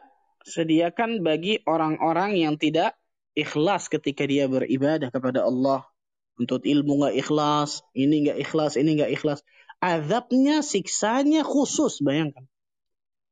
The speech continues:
Hadis yang sahih riwayat Imam Muslim, ikhwan. Hadis yang luar biasa mengerikan ini. Yang ketika Abu Hurairah radhiyallahu anhu ingin meriwayatkan hadis ini, ingin baca hadis ini, beliau pingsan.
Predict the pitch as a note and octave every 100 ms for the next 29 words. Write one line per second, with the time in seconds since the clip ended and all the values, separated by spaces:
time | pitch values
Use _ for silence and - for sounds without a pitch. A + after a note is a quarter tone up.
0 | _ - F3 F3+ D3+ C#3 D3 D#3 C#3 C#3
1 | D3 C#3 C3+ C#3+ C#3+ B2+ A#2+ A#2 C3+ C#3+
2 | C#3+ C3 C3 C3 C#3+ C#3+ C#3 C3+ D3 C3+
3 | B2+ A#2 B2 _ _ _ _ _ _ _
4 | C#3 C3+ C3+ D3+ C#3 D3+ C3 D3+ D3+ D#3
5 | C#3+ C#3 C#3 C#3+ C3+ D3 D#3 A#2+ D#3 D#3
6 | D3+ D3+ D3 D#3+ D#3+ D3+ D#3 D3+ C#3+ E3
7 | G3 E3+ D#3 D3+ D#3 D#3 D#3+ F3 G#3 E3
8 | E3 D#3 D#3 C#3+ - B2+